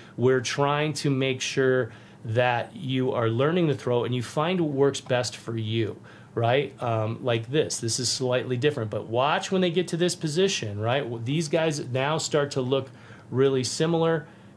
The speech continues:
And then once they all come through,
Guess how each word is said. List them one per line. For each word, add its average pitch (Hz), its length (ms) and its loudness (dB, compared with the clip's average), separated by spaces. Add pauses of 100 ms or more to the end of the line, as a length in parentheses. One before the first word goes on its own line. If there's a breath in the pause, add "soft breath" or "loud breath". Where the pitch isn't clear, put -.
(180)
And 120 540 0
then 131 380 2
once 139 260 0
they 190 200 2
all 170 180 4
come 160 280 0
through, 147 600 2